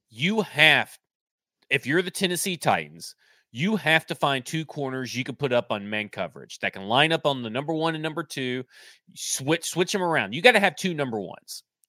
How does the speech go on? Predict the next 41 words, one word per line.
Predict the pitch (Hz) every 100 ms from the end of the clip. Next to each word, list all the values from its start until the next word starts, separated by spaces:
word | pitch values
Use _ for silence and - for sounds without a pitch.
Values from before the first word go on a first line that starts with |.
| _
And | 135 131
then | 160 247 233
you | 190
can | 196
go | 160 160
do | 147 156
whatever | 147 139
you | 135 127
wanna | 123 107
do. | 101 180 165 123 120 - - - _
And | - 165
they | 160
gotta | 156
be | 139 123
big, | 107 175 185 160
they |
gotta | 131 110
be | 101
lengthy, | 101 175 175 190
they | 147
gotta | 117 101
be | 98
athletic, | 92 135 160 151 -
they | 110
gotta | 101
be | 110
able | 107
to | 123
turn. | - 135 143 143 135
And | 117 113 -
I | 139
think | 127 - 202 240 170 123
that's | 143 -
what | 135 139
Denard | 143 135 123 127 110
Wilson | 117 113 120
has | 104 104
learned | 104 110 175 160 131 127 -
at | 104
his | 92 92
stops, | - 208 202 139 - -